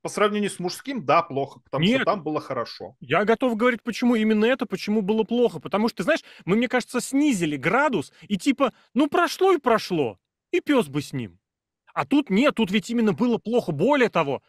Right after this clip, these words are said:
Speaker 2: на что, ну, я лично готов обращать внимание, это системно плохо. Потому что конкретно вот эта бригада людей за кулисами делает плохо – а потом пиаром, маркетингом и проходками, видимо, за кулисы доказывается, что это было хорошо.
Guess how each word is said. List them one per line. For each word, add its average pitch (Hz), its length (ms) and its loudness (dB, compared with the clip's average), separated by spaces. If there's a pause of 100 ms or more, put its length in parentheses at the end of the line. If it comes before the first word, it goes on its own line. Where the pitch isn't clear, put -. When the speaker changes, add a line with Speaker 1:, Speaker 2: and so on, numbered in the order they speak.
(240)
Speaker 2:
на 175 120 0
что, 220 240 0
ну, 175 160 -2
я 226 180 2
лично 170 280 -6
готов 156 300 -4
обращать 160 380 -6
внимание, 185 440 -2
это 175 140 -2
системно 254 720 0
плохо. 196 500 0 (500)
Потому 214 260 0
что - 140 -6
конкретно 220 600 0
вот 185 200 0
эта 214 200 2
бригада 160 460 0
людей 165 320 -2
за 139 120 -6
кулисами 208 560 0
делает 156 500 -2
плохо – 220 600 2 (400)
а 196 140 2
потом 262 600 0
пиаром, 185 640 2
маркетингом 202 920 0 (160)
и 202 120 2
проходками, 208 600 2
видимо, 180 260 0
за 139 140 -4
кулисы 233 480 0
доказывается, 226 720 0
что 170 260 -2
это 196 140 0
было 170 280 0
хорошо. 160 420 -4